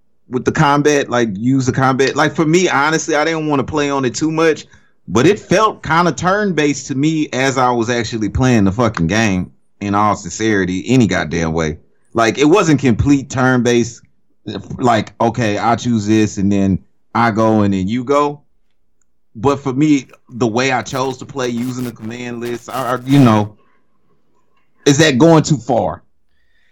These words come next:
Like, what I'm saying, as far as, like, feeling some reminiscent or, or, or remnants of,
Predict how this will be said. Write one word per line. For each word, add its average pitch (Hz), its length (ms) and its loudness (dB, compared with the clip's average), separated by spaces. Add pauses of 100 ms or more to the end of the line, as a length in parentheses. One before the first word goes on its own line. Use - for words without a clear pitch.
(240)
Like, 113 220 0
what 120 120 -2
I'm 117 120 -2
saying, 113 340 -4
as 107 100 -8
far 120 260 2
as, 107 160 0
like, 107 420 0 (1600)
feeling 120 800 6
some 117 360 6
reminiscent 113 640 6
or, 107 120 4
or, 107 220 -2
or 101 160 -2
remnants 113 500 6
of, 107 560 4